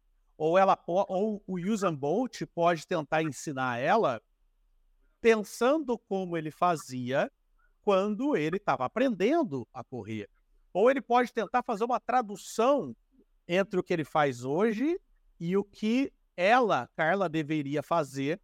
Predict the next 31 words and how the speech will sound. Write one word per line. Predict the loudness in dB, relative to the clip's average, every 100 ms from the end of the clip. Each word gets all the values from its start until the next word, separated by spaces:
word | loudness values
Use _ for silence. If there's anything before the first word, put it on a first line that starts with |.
| _ _ -6
já | 0 2
que | 2
ela | -2
tá | -2
começando." | -4 -4 -4 -2 -2 -2 -6 _ _ _ _ _ _
Ok, | -20 -2 0 0 -4 _
mas | -4 0
olha | 0 -2
quantos | 0 -2 -2 -8 -10
senões | -2 0 2 2 0 -2 -6 -16 -20 _ -8
eu | -4
coloquei | 0 0 0 -4
aqui, | -2 -2 -4 _ _ _ _ _ _ _ _ _
tá? | -8 -8 -8 _ _ _ _ 2
Pra | 2
que | 2 -2 -4 0
haja | 2 4 2 -2 -2 -2 -2 -8
uma | -4 0 0
comunicação | 0 -2 -2 -2 -2 -2 -2
efetiva | -4 -2 -8 -10 -6 -2 -2 -2 -2 -4 -10 _ _ _ -2
entre | -2 0 -2
o | 0 -2
Usain | 0 -2
Bolt | -2 -4 -4 -4
e |
a | -4
Carla. | -4 -10 -10 -14 -20 _ _ _ _ _ _
Olha | 2 2
só | 0 -2
quantos | 0 2 0 0 -2
obstáculos. | -2 -4 -6 -2 -2 -4 _ _ _ _